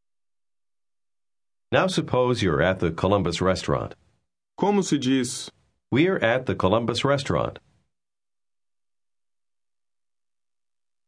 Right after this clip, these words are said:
Speaker 2: Nós estamos no restaurante Colombo. Estamos.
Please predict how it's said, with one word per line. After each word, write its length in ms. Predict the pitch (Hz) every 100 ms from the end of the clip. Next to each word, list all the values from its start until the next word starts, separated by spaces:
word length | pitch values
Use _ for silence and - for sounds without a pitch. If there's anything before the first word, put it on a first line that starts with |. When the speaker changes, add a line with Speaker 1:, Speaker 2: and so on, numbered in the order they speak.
| _ _ _ _ _ _ _ _ _ _ _ -
Speaker 2:
Nós 200 | 117 123
estamos 500 | 131 127 170 165 113
no 100 | 120
restaurante 600 | 127 131 127 135 147 143
Colombo. 640 | - 156 143 127 101 98 - _ _ _ _ _ _ _ _ _ _ _ _ _ _ _ _ _ _ _ _ _ _ _ _ _ _ _ _ _ _ _ _ _ _ _ _ _ _ _ _ _ _ _ _ _ -
Estamos. 800 | 117 - 147 143 107 101 - -